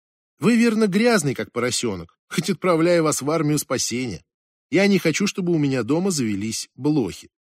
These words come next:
А я за это время успею одеться". Одеваясь, она поглядывала в сторону душа и видела на занавеске его силуэт. Он был худ, как щепка. "Что я буду с ним делать?" —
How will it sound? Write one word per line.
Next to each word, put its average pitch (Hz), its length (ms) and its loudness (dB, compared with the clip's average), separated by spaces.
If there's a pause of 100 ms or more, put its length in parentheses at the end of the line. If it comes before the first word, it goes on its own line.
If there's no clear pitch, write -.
(200)
А 160 140 2
я 190 180 4
за 226 100 2
это 240 180 0
время 226 320 0
успею 147 500 -4
одеться". 80 460 -8 (1120)
Одеваясь, 170 500 2
она 170 160 0
поглядывала 143 640 -2
в - 40 -6
сторону 139 460 -4
душа 135 380 -6
и 120 100 -2
видела 147 420 0
на 135 140 -2
занавеске 117 680 -4
его 101 400 -4
силуэт. 92 640 -10 (720)
Он 156 160 2
был 220 160 2
худ, 220 260 -2
как - 200 -6
щепка. - 540 -4 (760)
"Что - 340 -10
я 131 160 -2
буду 135 260 -2
с - 140 -8
ним 120 200 -6
делать?" — 107 520 -6